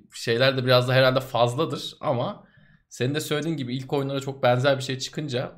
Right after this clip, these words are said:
oradan bir atlama yapılamayınca, farklı bir yere yolculuk edilemeyince benim de heyecanım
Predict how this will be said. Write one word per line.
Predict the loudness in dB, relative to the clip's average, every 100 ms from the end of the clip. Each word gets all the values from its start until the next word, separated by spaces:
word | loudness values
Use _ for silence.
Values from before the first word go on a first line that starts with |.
| _
oradan | -2 2 2 0
bir | -2 -2
atlama | -4 0 2 2
yapılamayınca, | 0 0 2 2 0 -2 -2 -4 -10
farklı | -4 -2 -2 -8 -6
bir |
yere | -2 0
yolculuk | 0 -2 -4 -6
edilemeyince | -4 -4 -4 -6 -6 -10 -12 _ _ _ _ _ _
benim | -8 -6 -4
de |
heyecanım | -4 -2 -4 -4 -8